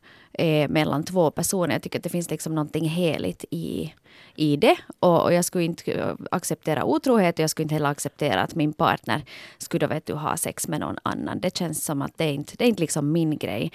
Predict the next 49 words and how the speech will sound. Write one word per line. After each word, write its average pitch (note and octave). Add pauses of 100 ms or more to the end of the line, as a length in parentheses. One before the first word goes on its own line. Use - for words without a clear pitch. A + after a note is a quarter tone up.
(420)
Men G3+
jag G3+
måste G#3
säga B3
att, F3+
att -
via F#3+
de F3
här D#3+
berättelserna F#3+
som D#3+
har D3+
kommit E3
in C4
så -
har D#3
jag D#3
förstått -
att, C#3+
att, -
eh, D#3
det D3
här F#3+
är A3+
någonting E3
som D#3+
inte C4+
egentligen, A3
man E3+
tänker D4
ju F#3+
ofta C3
att, C#3+
ah, D#3
det D3+
är D3+
såna D3+
som D3
är C#3 (320)
lite E3+
lössläppta D3+
och D3+
snuskiga E3
av -
sig, E3+
att D3+
de C3+
inte C#3
kan, D#3